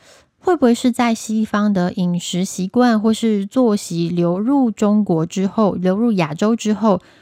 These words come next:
然后反而造成了经前症候群比例开始增加呢？不过目前还没有什么证据来佐证啦，希望可以有更明确的研究来判断这件事情。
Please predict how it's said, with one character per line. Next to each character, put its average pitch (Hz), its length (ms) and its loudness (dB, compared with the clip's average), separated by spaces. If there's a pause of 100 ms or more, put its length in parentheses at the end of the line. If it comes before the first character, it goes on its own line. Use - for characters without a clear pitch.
(240)
然 180 180 -2
后 208 240 0
反 175 220 -4
而 175 140 -2
造 269 220 -2
成 196 220 -2
了 180 120 0
经 233 180 2
前 185 220 2
症 208 140 2
候 208 80 4
群 170 260 2
比 165 140 -4
例 202 120 -2
开 240 160 -6
始 208 140 -4
增 185 260 -2
加 185 180 -2
呢？ 180 280 -2 (840)
不 226 100 2
过 262 100 6
目 294 160 6
前 208 180 0
还 180 140 0
没 190 100 2
有 202 80 4
什 185 140 0
么 165 80 -2
证 190 240 2
据 202 160 0
来 175 160 0
佐 175 300 0
证 202 200 2
啦， 170 220 -4
希 - 140 -8
望 208 160 2
可 190 120 -2
以 190 60 0
有 175 140 -2 (120)
更 226 140 2
明 185 180 2
确 196 140 -2
的 180 140 2
研 175 240 0
究 214 180 2
来 165 140 0
判 196 200 -2
断 190 160 -2
这 190 120 -4
件 185 180 -2
事 180 180 -8
情。 180 360 -10